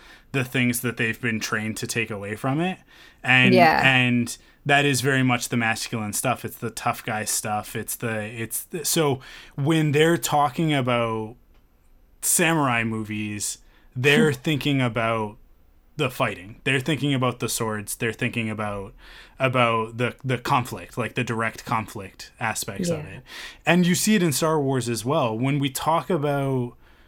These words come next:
Speaker 1: especially guys, when we talk about the, our favorite things in Star Wars, it's so easy to immediately go to the lightsaber battles,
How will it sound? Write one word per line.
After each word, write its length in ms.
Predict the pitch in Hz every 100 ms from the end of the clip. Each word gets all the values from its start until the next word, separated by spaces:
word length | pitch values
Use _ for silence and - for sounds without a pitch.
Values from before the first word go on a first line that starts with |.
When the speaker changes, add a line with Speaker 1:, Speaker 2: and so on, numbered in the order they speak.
| -
Speaker 1:
especially 440 | 135 160 147 151 127
guys, 380 | 127 131 120
when 100 | 120
we 60 | 120
talk 420 | - - 151 -
about 520 | 156 127 131 123 113 - _ _ _ _ _
the, 400 | 135 135 120 120
our 240 | 135 127 120
favorite 460 | - 151 135 127
things 240 | 143 139 117
in 140 | 113
Star 360 | - 131 135 165
Wars, 440 | 123 113 110 107
it's 160 | 139 127
so 400 | - - 139 139
easy 400 | 123 131 123 131
to 140 | 123 131
immediately 640 | 113 113 120 120 117 117
go 340 | 113 120 113 110
to 160 | -
the 120 | 110 98
lightsaber 520 | 110 120 120 98 95
battles, 500 | 90 120 165 -